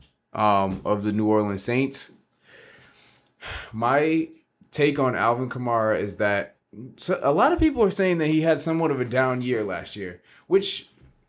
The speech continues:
he di-, it was a, a little disappointing, but from the caliber of player that Dalvin Cook is. Um, only had a hundred and seventy-one, um, attempts, uh, rushing attempts.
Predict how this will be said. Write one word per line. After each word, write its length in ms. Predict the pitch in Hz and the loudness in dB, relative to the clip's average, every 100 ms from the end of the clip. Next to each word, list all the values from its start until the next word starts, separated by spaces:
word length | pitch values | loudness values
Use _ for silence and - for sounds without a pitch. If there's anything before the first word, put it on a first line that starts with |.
| _ | _
he 280 | 175 190 247 | -4 -2 -2
di-, 260 | 220 165 170 | -2 0 2
it 60 | |
was 140 | 180 180 | 2 2
a, 180 | 160 160 | -2 -2
a 100 | 156 | -2
little 560 | 147 151 202 240 233 170 | 0 4 2 2 -4 -8
disappointing, 800 | 165 180 190 196 196 196 196 185 | -2 0 0 0 0 0 0 -2
but 160 | 165 | -2
from 240 | - 160 151 | -2 -2 -2
the 80 | 131 | -4
caliber 640 | - 139 143 151 147 143 | 0 2 2 0 0 0
of 340 | 123 107 - - | 0 -4 -16 -6
player 360 | 131 139 165 | 0 4 4
that 160 | 165 151 | 2 0
Dalvin 320 | 165 175 175 | 0 0 -2
Cook 220 | 190 185 | -4 -4
is. 320 | 208 214 214 _ _ _ _ _ _ _ _ - | -6 -6 -10 _ _ _ _ _ _ _ _ -6
Um, 640 | 139 135 127 127 123 120 _ _ _ _ _ - | 0 2 2 0 -2 -8 _ _ _ _ _ -6
only 220 | 151 165 175 | 0 4 4
had 160 | 165 | 4
a 40 | 147 | 4
hundred 300 | 160 156 147 | 2 0 -2
and 100 | 135 | 0
seventy-one, 920 | 147 147 143 139 135 135 127 113 - _ _ _ _ _ _ _ - | 0 0 -2 0 0 0 -2 -8 -12 _ _ _ _ _ _ _ -12
um, 680 | 117 120 110 107 101 95 - - - - | -6 -2 -2 -4 -6 -10 -16 -20 -20 -10
attempts, 640 | 113 - 139 139 139 - - _ - | -8 -2 0 0 -2 -8 -10 _ -12
uh, 60 | 104 | 0
rushing 360 | 117 123 135 | 2 2 0
attempts. 460 | 135 147 143 139 | -2 -2 -4 -6